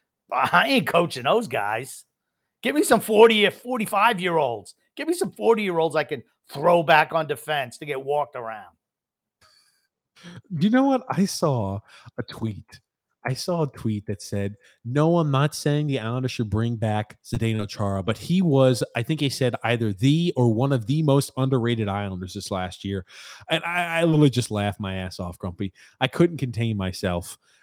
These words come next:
Speaker 2: And this is, again, I, I, I, my gosh, I, I was blown away by it.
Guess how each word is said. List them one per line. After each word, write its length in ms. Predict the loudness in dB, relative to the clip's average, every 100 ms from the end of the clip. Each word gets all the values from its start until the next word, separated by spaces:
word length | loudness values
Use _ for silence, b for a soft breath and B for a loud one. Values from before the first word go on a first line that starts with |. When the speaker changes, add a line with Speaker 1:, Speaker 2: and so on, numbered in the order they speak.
| b
Speaker 2:
And 120 | -2
this 160 | 0
is, 100 | -2
again, 340 | -2 -2 -2 -2
I, 60 |
I, 60 | -6 -10 -20 _ -20 -20 -20 -20
I, 120 | -18 -20 _ _ _ _ _
my 120 | -6 -4
gosh, 360 | -4 -6 -6 -6
I, 140 | -4 0
I 40 |
was 140 | 0
blown 380 | 2 2 4 2
away 260 | 2 0 -2
by 220 | -4 -10
it. 260 | -14 -18